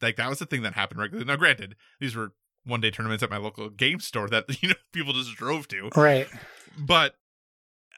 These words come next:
Speaker 1: I, I do wonder, and here are the things that I start to think about. I wonder if this is why so many leagues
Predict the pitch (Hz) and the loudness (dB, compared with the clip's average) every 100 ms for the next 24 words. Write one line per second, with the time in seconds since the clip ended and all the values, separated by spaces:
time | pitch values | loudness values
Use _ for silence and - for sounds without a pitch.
0 | _ - 160 170 165 160 196 254 165 151 | _ -4 0 2 2 0 -2 -2 2 2
1 | 120 113 120 185 196 170 151 143 123 110 | 2 0 0 0 -2 -2 -6 -2 -2 -2
2 | 113 113 107 101 98 98 123 127 123 143 | -4 -6 -10 -10 -8 -4 0 0 2 0
3 | 170 131 135 - 123 127 104 95 95 107 | 0 -2 -4 -8 -8 -6 -4 0 0 0
4 | 143 _ _ _ _ _ _ - - 147 | -4 _ _ _ _ _ _ -4 0 2
5 | 143 143 120 120 117 120 117 - | 0 -2 2 4 4 0 -8 -10